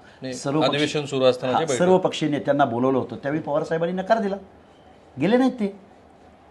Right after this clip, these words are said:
Speaker 2: आता ही निवडणूक डोळ्यासमोर आल्यानंतर वेळ मारून न्यायचा आणि टाइमपास करायचा. मी
Speaker 1: हम्म.
Speaker 2: खरं तर एवढ्या मोठ्या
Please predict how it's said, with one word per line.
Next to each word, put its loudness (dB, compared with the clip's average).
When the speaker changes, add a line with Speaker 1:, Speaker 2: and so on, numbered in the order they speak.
Speaker 2:
आता 2
ही 2
निवडणूक 2
डोळ्यासमोर 4
आल्यानंतर 4
वेळ 8
मारून 10
न्यायचा 4
आणि 0
टाइमपास 2
करायचा. -2
मी -2
Speaker 1:
हम्म. -6
Speaker 2:
खरं -2
तर -4
एवढ्या -2
मोठ्या 0